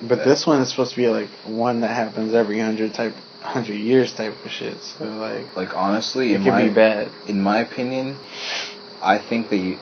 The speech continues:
Speaker 2: they already prepared for it.
Speaker 1: Yeah.
Speaker 2: About a year ago
Speaker 1: Probably.
Speaker 2: or so, 'cause I remember seeing, like,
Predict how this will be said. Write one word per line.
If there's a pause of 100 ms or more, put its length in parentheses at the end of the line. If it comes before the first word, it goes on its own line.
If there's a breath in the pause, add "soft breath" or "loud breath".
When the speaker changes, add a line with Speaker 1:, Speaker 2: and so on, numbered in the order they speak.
Speaker 2:
they
already
prepared
for
it. (500)
Speaker 1:
Yeah.
Speaker 2:
About
a
year
ago (400)
Speaker 1:
Probably.
Speaker 2:
or
so,
'cause
I
remember
seeing,
like,